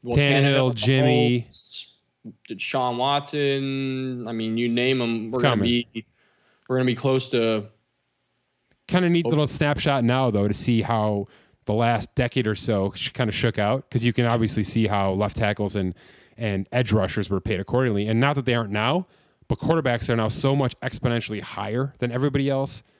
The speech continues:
Speaker 2: that this, you're right, this list is gonna be dominated by quarterbacks within, if we, if we come back in two years and look at this list, it'll be seventy-five to eighty percent quarterbacks, right?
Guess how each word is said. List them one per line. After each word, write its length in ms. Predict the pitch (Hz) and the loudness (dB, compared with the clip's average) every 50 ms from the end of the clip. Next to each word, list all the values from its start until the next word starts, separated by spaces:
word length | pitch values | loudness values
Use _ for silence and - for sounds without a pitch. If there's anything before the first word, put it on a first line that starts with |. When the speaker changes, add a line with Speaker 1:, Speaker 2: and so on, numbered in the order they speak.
| _ _ _ - | _ _ _ -6
Speaker 2:
that 120 | 117 - | -4 0
this, 300 | - 143 127 - - 110 131 | 0 0 0 0 -6 -2 0
you're 120 | 123 131 | 2 2
right, 200 | 156 135 101 - | 2 2 0 0
this 160 | 131 123 - | -2 -2 0
list 180 | 139 127 - - | 0 -2 -2 -2
is 60 | 113 | -2
gonna 120 | 110 110 | 0 0
be 100 | 98 98 | 0 0
dominated 480 | 98 - 107 98 117 117 117 117 110 107 | 0 0 0 0 2 2 2 2 2 2
by 80 | 107 104 | 2 0
quarterbacks 520 | - - 127 120 113 101 95 92 - - - | 0 2 0 0 2 2 0 -2 -2 -2 -2
within, 260 | 104 - - 98 92 - _ - | -2 0 0 -2 -4 -4 _ -6
if 200 | 120 110 - - | -6 -4 -2 -2
we, 80 | 147 | 0
if 120 | 151 151 143 | 0 0 0
we 60 | 190 | 0
come 160 | - 190 185 185 | 0 0 0 0
back 160 | 170 165 - | 0 0 0
in 80 | 135 | -2
two 160 | - - 143 139 | 0 2 2 4
years 420 | 131 123 123 131 139 135 - - _ _ _ _ - | 4 4 4 2 2 0 -2 -10 _ _ _ _ -2
and 100 | 120 120 | 2 2
look 140 | 123 - - | 2 2 0
at 60 | - | 0
this 240 | 127 120 - - 117 | 0 -2 -2 0 -2
list, 360 | 117 120 127 - - - - _ _ _ _ _ _ _ _ _ _ _ _ _ _ | 0 0 0 -2 -6 -12 -16 _ _ _ _ _ _ _ _ _ _ _ _ _ _
it'll 200 | - 123 117 113 | -4 0 0 2
be 560 | 107 110 110 107 107 104 101 101 101 104 98 _ _ _ _ - | 4 4 4 6 4 4 4 4 2 0 -2 _ _ _ _ -8
seventy-five 640 | - - - 147 131 127 131 123 - 131 120 120 107 | -4 0 2 2 4 4 2 0 0 0 0 0 0
to 80 | 110 101 | 0 -2
eighty 140 | 113 107 104 | 0 0 0
percent 320 | - 104 - - 104 92 | 0 -2 -2 -2 -4 -4
quarterbacks, 460 | - 95 92 87 78 80 80 - - | -2 -4 -4 -4 -4 -8 -12 -8 -6
right? 200 | 104 107 127 143 | -4 -4 -4 -6